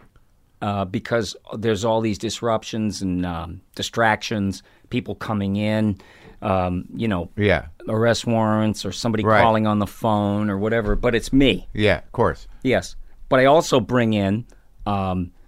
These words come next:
Speaker 1: my voiceover friends, not to interview 'em.
Speaker 2: Yeah.
Speaker 1: You know,
Speaker 2: Let 'em
Speaker 1: because
Speaker 2: do, let 'em work.
Speaker 1: that would be f-, more of the same. Like,
Speaker 2: Yeah.
Speaker 1: you know, it's like, okay, that's my interview, and I didn't have to put anything into it.
Speaker 2: Right.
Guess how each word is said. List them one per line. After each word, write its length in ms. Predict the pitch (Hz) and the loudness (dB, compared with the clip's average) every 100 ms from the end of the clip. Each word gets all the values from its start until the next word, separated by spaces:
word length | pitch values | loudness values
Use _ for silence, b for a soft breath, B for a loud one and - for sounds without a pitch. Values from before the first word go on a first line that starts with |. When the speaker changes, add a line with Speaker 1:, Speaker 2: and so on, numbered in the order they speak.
| - - | -20 -8
Speaker 1:
my 260 | 110 104 90 | -4 -4 -2
voiceover 600 | 113 175 - 135 98 92 | 2 2 4 4 4 -2
friends, 540 | - 104 82 - - - | -4 -4 -4 -10 -20 -6
not 280 | 104 139 190 | 0 0 2
to 100 | 220 | 2
interview 560 | 147 175 254 120 85 82 | 4 4 2 0 -4 -4
'em. 180 | 113 - | -6 -2
Speaker 2:
Yeah. 320 | 98 101 78 - _ - | 2 2 2 -4 _ -4
Speaker 1:
You 80 | 139 | 0
know, 80 | 135 | 0
Speaker 2:
Let 100 | 131 | 0
'em 60 | 113 | 2
Speaker 1:
because 180 | - 101 | 2 2
Speaker 2:
do, 140 | 113 101 | 0 2
let 120 | 117 | 2
'em 100 | 120 | 4
work. 340 | 147 135 - - | 4 4 0 2
Speaker 1:
that 140 | 180 | 6
would 120 | 202 | 6
be 100 | 175 | 4
f-, 120 | 170 - - - | 0 -4 -12 0
more 280 | 190 190 | 4 6
of 100 | 190 | 6
the 80 | 165 | 2
same. 380 | - 233 240 151 | 2 4 6 6
Like, 120 | 131 | 6
Speaker 2:
Yeah. 120 | 110 139 | 6 6
Speaker 1:
you 80 | |
know, 220 | 147 127 123 | 6 6 2
it's 200 | 101 135 | 0 -2
like, 160 | 113 | 0
okay, 300 | 151 - 127 113 | 0 2 2 4
that's 240 | 127 - | 2 2
my 140 | 131 | 0
interview, 420 | 127 151 135 113 107 | 2 2 2 2 2
and 100 | 110 | 0
I 40 | |
didn't 160 | 110 113 | 0 -2
have 100 | 113 | -2
to 80 | 101 | -4
put 200 | - 131 | 0 2
anything 340 | 127 120 123 | 2 2 4
into 240 | 143 185 101 | 4 4 0
it. 80 | - | 0
Speaker 2:
Right. 260 | 104 92 | 2 2